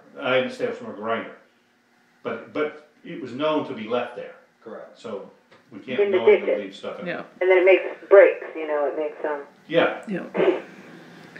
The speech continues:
Speaker 1: Uh, and docks be discussed, you're working on
Speaker 4: Yep,
Speaker 1: those.
Speaker 4: I'm working on it.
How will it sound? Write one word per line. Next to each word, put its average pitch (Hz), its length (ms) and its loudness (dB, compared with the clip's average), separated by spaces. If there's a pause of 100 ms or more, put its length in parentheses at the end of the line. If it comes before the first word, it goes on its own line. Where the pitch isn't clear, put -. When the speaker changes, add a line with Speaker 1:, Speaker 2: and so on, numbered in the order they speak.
(100)
Speaker 1:
Uh, 135 400 6 (180)
and 139 180 2
docks 135 320 8
be 143 100 0
discussed, - 480 -2
you're 113 100 -4
working 113 260 2
on 208 120 4
Speaker 4:
Yep, - 100 -10
Speaker 1:
those. - 160 -16
Speaker 4:
I'm 190 220 2
working 226 320 2
on 214 140 2
it. 208 160 0